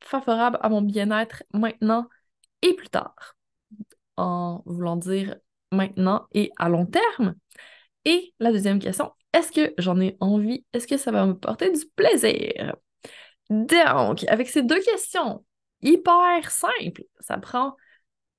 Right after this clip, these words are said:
peut-être même moins que deux minutes y répondre. Tu peux aller chercher quand même quelque chose de très important à faire durant ta journée.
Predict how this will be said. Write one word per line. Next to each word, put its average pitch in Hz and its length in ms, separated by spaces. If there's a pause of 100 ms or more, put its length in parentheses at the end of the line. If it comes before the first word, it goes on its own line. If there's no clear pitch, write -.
(160)
peut-être 392 380
même 330 380
moins 311 260
que 311 100
deux 285 180
minutes 311 260 (100)
y 240 120
répondre. 220 460 (640)
Tu 339 80
peux 302 320
aller 208 160
chercher 208 320
quand 247 180
même 254 280
quelque 220 320
chose 247 200
de 214 240 (120)
très 285 380
important 202 640
à 208 120
faire 247 400
durant 220 200
ta 226 160
journée. 202 420